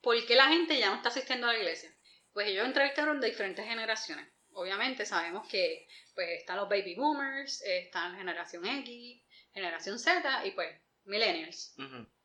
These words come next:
Speaker 1: Lo interesante de esto es que entrevistaron a ochenta mil personas y dentro de esas ochenta mil personas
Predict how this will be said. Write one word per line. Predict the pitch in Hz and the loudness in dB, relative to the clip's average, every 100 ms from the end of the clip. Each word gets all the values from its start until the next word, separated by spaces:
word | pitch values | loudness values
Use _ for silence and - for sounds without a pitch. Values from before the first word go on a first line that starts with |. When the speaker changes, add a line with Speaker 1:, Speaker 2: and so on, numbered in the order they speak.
| _ _ | _ _
Speaker 1:
Lo | 226 226 | -4 -2
interesante | 220 220 214 208 226 233 285 | -2 0 0 2 0 0 0
de | 330 | 0
esto | 320 - 214 | -2 -2 -2
es | 185 | -2
que | - | -4
entrevistaron | 262 262 269 285 285 | -6 -6 -4 -4 -2
a | 247 202 | 0 0
ochenta | 185 - 202 190 | -2 -8 -2 -2
mil | 185 185 | -2 -4
personas | 226 226 180 170 - | -4 -4 -6 -8 -8
y | |
dentro | 185 180 185 | -10 -10 -8
de | 180 | -6
esas | 214 | -2
ochenta | 233 269 254 254 | -2 -4 -4 -6
mil | 247 | -4
personas | 262 254 269 226 190 | -4 -4 -2 -4 -4